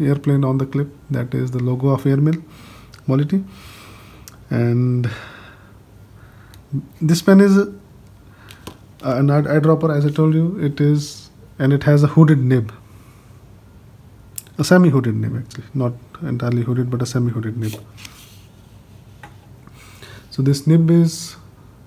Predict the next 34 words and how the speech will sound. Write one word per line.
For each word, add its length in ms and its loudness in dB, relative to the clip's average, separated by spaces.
steel 500 0
and 160 -2
it 140 -6
is 180 0
of 300 -6
fine 220 0
point. 260 -2
The 400 4
feed, 480 4
I 300 2
think 360 2
it 80 0
is 160 2
a, 460 4
um, 800 0
ebonite 400 4
feed, 240 -4
and 240 -2
being 440 4
eyedropper, 720 0
it 180 -6
takes 220 0
a 60 2
decent 300 0
amount 280 -2
of 160 -6
ink, 200 -4
so 140 -12
you 100 -8
can 180 -4
fill 160 -6
it 180 -6
till 140 -4
here, 240 -4